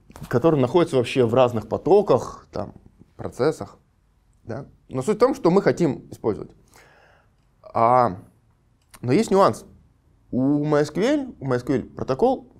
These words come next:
синхронный. То есть он не поддерживает, то есть вы к нему подсоединились, да, и вы можете вот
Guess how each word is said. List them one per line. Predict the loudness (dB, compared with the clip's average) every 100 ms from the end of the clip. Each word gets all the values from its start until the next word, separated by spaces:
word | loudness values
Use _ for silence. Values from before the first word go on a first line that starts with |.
| -8
синхронный. | -6 2 2 2 0 -8 -18 _ _ _ _ _ _ _ _ _
То | -8
есть | -8 -10 -12 0
он | 4 4 2
не | 0 2
поддерживает, | 2 2 2 2 -2 0 0 0 -6 -10
то |
есть | -4
вы | -4 0
к |
нему | 2 2 0
подсоединились, | -4 -4 0 -2 0 0 2 0 -2 -10 _ _ -10
да, | -4 -2 -4 -10 _ _ _
и | 0
вы | 4
можете | 4 4 0 0 2
вот | 2 0 -6